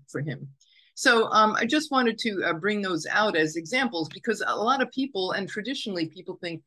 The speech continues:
you know, in the old days, people saw, uh, the sun black out and they think, "Oh my God, it's the end of the world." And sometimes it can be very scary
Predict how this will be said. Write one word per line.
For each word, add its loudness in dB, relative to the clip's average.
you 0
know, 2
in 0
the 4
old 4
days, 2
people -6
saw, -4
uh, -12
the -2
sun 0
black 2
out 2
and 0
they -2
think, -4
"Oh -2
my 0
God, 0
it's -12
the -8
end -8
of -4
the -4
world." 2
And -2
sometimes -2
it -8
can 0
be -6
very 0
scary 0